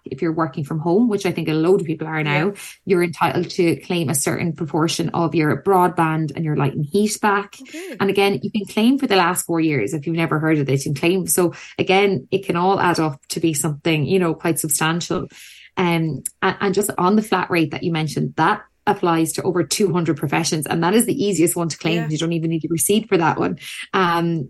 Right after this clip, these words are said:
Speaker 1: so I definitely recommend people looking at that. It's engineers, journalists, teachers, doctors, nurses, hotel staff, um, beauticians, hairdressers. Like, it's so vast,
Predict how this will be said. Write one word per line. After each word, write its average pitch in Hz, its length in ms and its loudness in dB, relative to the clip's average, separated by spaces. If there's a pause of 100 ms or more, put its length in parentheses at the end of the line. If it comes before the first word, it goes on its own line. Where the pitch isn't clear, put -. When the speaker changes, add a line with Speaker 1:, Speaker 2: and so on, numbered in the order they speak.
Speaker 1:
so 180 220 2
I 165 120 2
definitely 170 300 0
recommend 190 420 0
people 175 260 0
looking 170 280 0
at 156 100 -2
that. 165 240 2
It's - 220 -2
engineers, 170 800 0
journalists, 165 840 0 (260)
teachers, 185 420 0
doctors, 170 500 0
nurses, 165 720 2 (560)
hotel 175 480 2
staff, 165 560 2 (160)
um, 160 640 0
beauticians, 175 600 0
hairdressers. 165 720 0
Like, - 140 -2
it's 143 180 -2
so 185 280 4
vast, 160 580 0